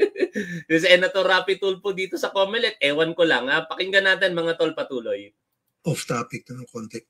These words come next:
Speaker 2: Kasi, uh, I've read several articles in the past, uh,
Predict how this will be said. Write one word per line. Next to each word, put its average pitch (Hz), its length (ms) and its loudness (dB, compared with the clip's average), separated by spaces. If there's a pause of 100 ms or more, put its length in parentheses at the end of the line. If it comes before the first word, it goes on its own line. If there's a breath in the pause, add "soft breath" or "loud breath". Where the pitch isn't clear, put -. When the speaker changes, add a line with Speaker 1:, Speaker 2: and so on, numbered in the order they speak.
(380 soft breath)
Speaker 2:
Kasi, 151 320 -2
uh, 139 240 -16
I've 127 160 -18
read 135 160 -16
several 127 400 -14
articles 123 480 -12
in 117 80 -6
the 120 80 -8
past, - 480 -6 (160)
uh, 113 320 -8